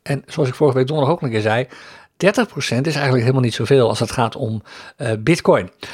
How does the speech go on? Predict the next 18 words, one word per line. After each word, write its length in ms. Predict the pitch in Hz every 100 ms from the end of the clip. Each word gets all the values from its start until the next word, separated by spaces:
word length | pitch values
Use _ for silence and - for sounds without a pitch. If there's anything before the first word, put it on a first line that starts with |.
| - -
De 200 | 127 113
prijsfluctuaties 1120 | - 127 120 - - 117 - 117 110 - 107
die 160 | 120
je 100 | 113
kunt 320 | 107 127 113 -
zien 340 | 127 120 135
daar. 260 | 101 98 - _ - - _ 156
Nogmaals, 300 | 151 190 185
voor 140 | 175
de 60 | 165
superlange 680 | - 226 208 185 190 220
of 80 | 165
voor 100 | -
de 100 | 175
wat 200 | 147 190
langere 560 | 151 143 175 214 220 208
termijn, 640 | - 190 190 214 240 202 -
eh, 140 | 143